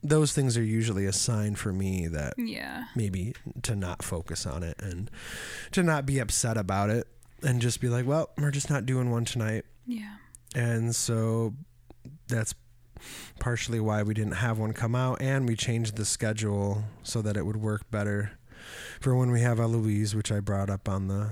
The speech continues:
Speaker 1: the beginning of Pete's, uh, podcast. And, um, yeah, I don't know, but I, I feel like I'm pretty much back to my normal self. It, it took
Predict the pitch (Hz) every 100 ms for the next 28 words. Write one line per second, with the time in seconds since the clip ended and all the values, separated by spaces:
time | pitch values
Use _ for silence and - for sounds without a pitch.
0 | 117 110 104 101 98 98 95 - - 107
1 | - - 113 95 90 - 107 104 107 110
2 | 110 113 - - - - - - - -
3 | - - - - - - 151 123 123 120
4 | 123 123 123 127 127 147 175 165 - 139
5 | 147 147 139 127 127 123 120 110 127 -
6 | 135 127 123 117 117 131 - - - -
7 | 135 135 127 117 - 127 113 110 110 110
8 | - - - - - - - - - -
9 | - 127 113 110 110 117 113 - 110 110
10 | 113 - - - - - - - - -
11 | - - - - 277 208 131 - 127 -
12 | 135 120